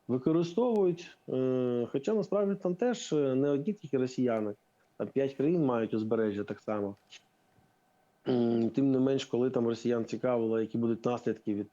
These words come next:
е, цієї діяльності для, е, о-, відповідно, оточуючого середовища. Тому, е, там, можна сказати, вони свою діяльність так само впроваджують. Туди пішли, до речі, два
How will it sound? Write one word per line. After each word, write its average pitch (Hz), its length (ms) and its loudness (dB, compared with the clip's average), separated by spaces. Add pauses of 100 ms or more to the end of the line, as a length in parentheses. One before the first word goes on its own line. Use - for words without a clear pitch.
е, 107 260 0
цієї 117 360 2
діяльності 110 640 -2
для, 104 280 -4 (640)
е, 110 40 -2 (180)
о-, 107 800 -2
відповідно, 110 800 -2 (500)
оточуючого 139 640 0
середовища. 117 840 0 (180)
Тому, 180 380 0 (640)
е, 120 640 0 (320)
там, 180 400 0 (280)
можна 139 400 0
сказати, 135 480 0
вони 117 280 0
свою 113 240 0
діяльність 113 440 0
так 104 100 -6
само 113 240 -2
впроваджують. 107 540 -2
Туди 160 220 2
пішли, 185 340 0
до 143 120 2
речі, 139 340 0
два 123 360 0